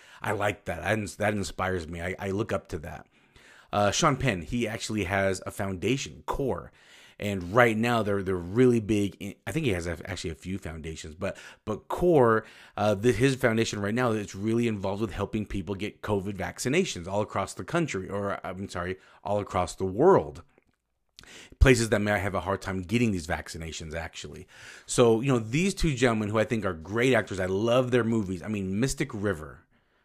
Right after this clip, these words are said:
with Sean Penn. I mean, wow. That is a great movie. I love Mystic River. But anyway, uh, these guys are great actors, but they also have great things that they do that I look up to.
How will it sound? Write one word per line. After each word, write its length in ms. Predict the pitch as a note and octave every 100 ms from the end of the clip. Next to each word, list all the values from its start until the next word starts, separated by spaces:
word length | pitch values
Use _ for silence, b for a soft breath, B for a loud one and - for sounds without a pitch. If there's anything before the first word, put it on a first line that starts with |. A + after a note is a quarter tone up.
| _
with 100 | G2+
Sean 260 | - G#2 G#2
Penn. 400 | - F#2 D#2 D2 b b b -
I 140 | G2+
mean, 400 | F#2+ D#2+ D#2+ E2 - - - _
wow. 580 | F2 F2+ E2 D2 B1+ - _ _ _ _ _ _
That 160 | G#2+ G#2+
is 120 | F#2+
a 60 |
great 800 | E2 E2+ E2+ E2+ F#2+ G#2+ G#2+ - - _
movie. 720 | F2 F2+ F#2+ A#2+ B2+ F#2 C#2
I 40 | E2
love 280 | F#2+ A2+ G2
Mystic 300 | F#2+ E2 D#2
River. 280 | D#2+ D2+ B B B B
But 140 | - B2+
anyway, 340 | C3+ A2 F#2+ B B B B -
uh, 200 | A#2 G#2+
these 140 | D#3
guys 140 | E3+ C3+
are 60 |
great 300 | G#2+ A2+ B2
actors, 220 | B2+ B2+
but 160 | G2 A#2+
they 100 | C#3+
also 220 | E3 E3+
have 240 | D3+ G2+ G2
great 360 | G#2+ A2+ A2
things 500 | - - A#2 D#3 C3+
that 100 | A2+
they 160 | F#2 G2
do 320 | F#2 B2+ G3
that 120 | C3+
I 100 | G#2
look 220 | G2+ G#2 C3
up 220 | F#3 -
to. 300 | - F2 B1+